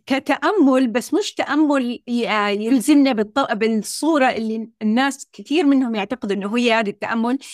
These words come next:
إني أنا أكون هاد أو ساكتة و-، وعلى ال-، على المات قاعدة،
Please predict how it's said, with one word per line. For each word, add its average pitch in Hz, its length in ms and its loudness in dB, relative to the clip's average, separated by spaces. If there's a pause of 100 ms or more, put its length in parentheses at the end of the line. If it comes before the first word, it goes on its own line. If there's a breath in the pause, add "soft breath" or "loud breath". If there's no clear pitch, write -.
(140 loud breath)
إني 233 220 2
أنا 240 140 2
أكون 240 280 0
هاد 208 380 -2
أو 202 100 -2
ساكتة 214 680 -4 (460 soft breath)
و-، 226 120 -10 (160)
وعلى 208 400 0
ال-، 202 240 0
على 202 420 -2
المات 226 500 -2
قاعدة، 202 600 -2